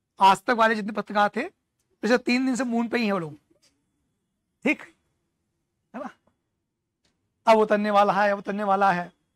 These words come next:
है ना? ये लेटेस्ट अपडेट। कौन, कौन सी पत्रकार ओम कश्यप करके कौन है वो?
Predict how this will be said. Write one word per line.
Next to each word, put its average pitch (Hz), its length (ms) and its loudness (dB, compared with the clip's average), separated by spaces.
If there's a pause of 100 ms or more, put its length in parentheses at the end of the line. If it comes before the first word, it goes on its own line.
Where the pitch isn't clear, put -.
(4000)
है 269 60 -12
ना? 285 60 -12 (1600)
ये 190 340 -8 (1400)
लेटेस्ट 202 360 -4
अपडेट। 175 340 -6 (2500)
कौन, 233 360 -6
कौन 220 240 -6
सी 247 180 -8
पत्रकार 202 380 -4
ओम 196 200 -4
कश्यप 190 300 -12
करके 190 240 -10
कौन 175 180 -18
है 170 60 -20
वो? 165 100 -20